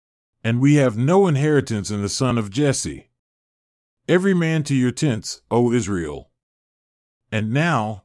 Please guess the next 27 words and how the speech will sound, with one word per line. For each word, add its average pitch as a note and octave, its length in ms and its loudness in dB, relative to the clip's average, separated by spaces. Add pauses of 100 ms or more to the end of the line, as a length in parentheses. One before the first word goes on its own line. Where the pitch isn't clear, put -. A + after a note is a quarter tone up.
David, B2 480 2 (100)
see E3+ 260 -2
to D3 120 -2
your C#3+ 160 4
own D3 260 0
house." - 520 -6 (1040)
So C3 340 2
all F3 260 2
Israel B2 460 0
went A2+ 160 -4
to A#2+ 100 -6
their G#2 180 -4
tents. - 560 -6 (1120)
But A#2+ 140 0
as C#3 160 0
for C3+ 120 2
the A#2 100 0
children C3+ 440 0
of G#2 140 -2
Israel G#2+ 560 -2
that F2+ 240 -4
dwelled B2 460 0
in G#2 100 -4
the G2+ 80 -4
cities A2+ 420 0
of F2+ 120 -6
Judah, G#2 440 0